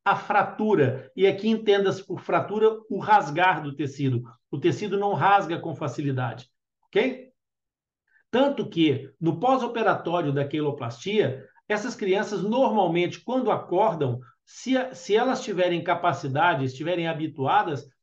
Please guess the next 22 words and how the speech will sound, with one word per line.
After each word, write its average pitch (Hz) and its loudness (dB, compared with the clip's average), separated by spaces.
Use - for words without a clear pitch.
elas 240 -2
podem 247 -2
ir 254 2
diretamente 240 -4
amamentar 214 -2
no 214 -8
peito 202 2
da 175 -2
mãe 208 -8
quando 208 -2
reg-, 185 -2
regressam 190 -2
do 170 4
recobro 190 2
da 196 4
anestesia. 190 0
Portanto, 131 -4
é, 202 2
não 240 -2
há 254 0
nenhuma 196 -2
dificuldade 185 -2